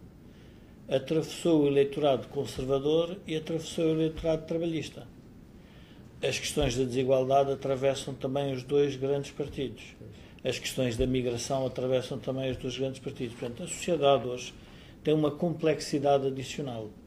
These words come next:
que é o facto de as divisões não serem direita-esquerda tradicionais, não serem modelos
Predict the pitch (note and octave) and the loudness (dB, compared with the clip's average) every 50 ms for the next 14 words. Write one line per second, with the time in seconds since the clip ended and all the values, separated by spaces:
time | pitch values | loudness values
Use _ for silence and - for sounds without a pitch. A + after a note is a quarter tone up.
0 | - - - - - - - - - - - D3+ D3 C#3 C#3 - - - C#3 B2+ | -20 -20 -20 -20 -20 -20 -20 -20 -14 -2 2 4 6 6 4 2 2 4 4 4
1 | B2+ - - - D3+ C3 A#2+ B2+ C3+ C3 B2+ B2+ A#2+ A#2+ B2 B2+ C3 C3 A#2+ C3 | 4 -2 -10 -10 -10 -8 -4 -2 2 2 2 2 0 -4 -6 -4 -4 -4 -2 0
2 | C#3+ C3+ B2 A#2+ A#2+ B2+ C3 B2+ C3 - E3 D#3 D3 C#3 C3+ C3+ C3 B2 B2+ B2+ | 0 0 0 -2 -2 -2 -2 -4 -2 0 0 2 2 2 0 -2 -2 0 2 4
3 | B2+ C#3 C3 A#2 A#2+ - A2 - - - - B2+ A2+ A2+ A2 G#2+ G#2+ G#2+ - A2 | 6 6 4 4 0 -6 -8 -8 -8 -4 -4 -4 -2 -2 -4 -6 -8 -10 -10 -12
4 | A2 G#2+ - - B2 B2 C3+ D#3+ F3+ F3 D#3+ - - B2+ A#2 - - C#3+ C3 B2+ | -12 -12 -10 -10 -8 -8 -6 -6 -8 -8 -10 -12 -10 -10 -10 -2 0 0 0 2
5 | C3 C3 B2+ B2 C3 C#3+ C#3 B2+ A#2 - - - - | 0 -2 -2 2 4 6 6 4 4 -2 -8 -12 -16